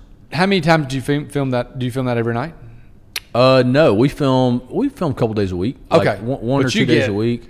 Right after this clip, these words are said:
Speaker 1: you get thirty hours of film, and you get
Speaker 2: Oh,
Speaker 1: five
Speaker 2: man.
Speaker 1: videos, ten
Speaker 2: Yeah, we,
Speaker 1: videos?
Speaker 2: we go to a, if we go to a tournament, I mean, we're,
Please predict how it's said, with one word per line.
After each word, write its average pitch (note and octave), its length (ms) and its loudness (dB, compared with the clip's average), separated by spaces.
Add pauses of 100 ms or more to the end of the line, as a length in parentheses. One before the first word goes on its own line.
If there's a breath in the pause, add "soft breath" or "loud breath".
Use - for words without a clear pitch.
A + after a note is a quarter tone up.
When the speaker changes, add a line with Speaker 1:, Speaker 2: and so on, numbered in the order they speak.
(160 soft breath)
Speaker 1:
you F#3 80 -4
get F#3 240 -2
thirty C#3+ 260 4
hours C3 280 2
of G#2+ 100 -14
film, D3+ 320 0
and A2 140 -6
you A#2+ 80 -6
get A#2 240 -10 (420)
Speaker 2:
Oh, A2 80 0
Speaker 1:
five B2+ 160 4
Speaker 2:
man. B2+ 160 2
Speaker 1:
videos, D3 320 0
ten C#3 120 4
Speaker 2:
Yeah, E3 60 6
we, A#2 100 4
Speaker 1:
videos? F3 440 0
Speaker 2:
we C3 140 0
go C#3+ 120 4
to B2+ 120 6
a, - 200 -2
if A2+ 120 -2
we D3+ 80 2
go C#3 80 6
to A#2 60 4
a G2 40 2
tournament, B2+ 400 0
I G2+ 60 -4
mean, G#2 200 0
we're, G#2+ 140 2